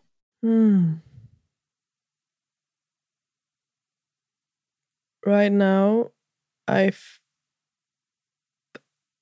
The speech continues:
to be honest, like, in this moment, I'm,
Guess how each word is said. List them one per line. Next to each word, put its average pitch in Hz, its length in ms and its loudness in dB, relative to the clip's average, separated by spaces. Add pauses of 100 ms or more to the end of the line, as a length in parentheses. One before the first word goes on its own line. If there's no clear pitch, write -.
(260)
to 214 120 -2
be 208 120 2
honest, 220 420 2 (180)
like, 190 280 2
in 196 200 2
this 214 200 0
moment, 196 580 2
I'm, 180 300 0